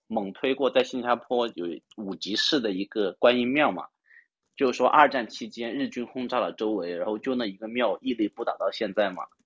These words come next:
然后之前大表哥之前好几周去的时候，他都是，他好像是说，就是正常他是五点以后就不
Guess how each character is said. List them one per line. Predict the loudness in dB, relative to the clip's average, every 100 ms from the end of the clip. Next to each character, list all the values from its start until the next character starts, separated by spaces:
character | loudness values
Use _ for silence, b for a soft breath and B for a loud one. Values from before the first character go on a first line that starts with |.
| _ _ _ _ _ _ _ _ _
然 | 4
后 | 8 10 8 4 _ -10
之 | -4
前 | 0
大 | 4 4
表 | 2
哥 | -2 0 0
之 | -2 -8
前 | -6 -4 -4
好 | 0 -2
几 | 0 -8
周 | -4 -4
去 | -2 -2
的 | -2
时 | -4
候， | -6
他 | -4
都 | -4 -4
是， | -4 -6 -8 B B
他 | 0 2
好 |
像 | 2 0
是 | -2
说， | -2 0 0 -4 _ _ _ _ _ _ _ _ _ _ _ -20 -8
就 | -6
是 | -2 -4 -6 _
正 | 2 2
常 | 2 -2
他 |
是 | -2 -4
五 | 2
点 | 4 4 0 -12 _ _ _
以 | -8 -8
后 | 2 6 6
就 | 4 0
不 | 0 -2 0 -2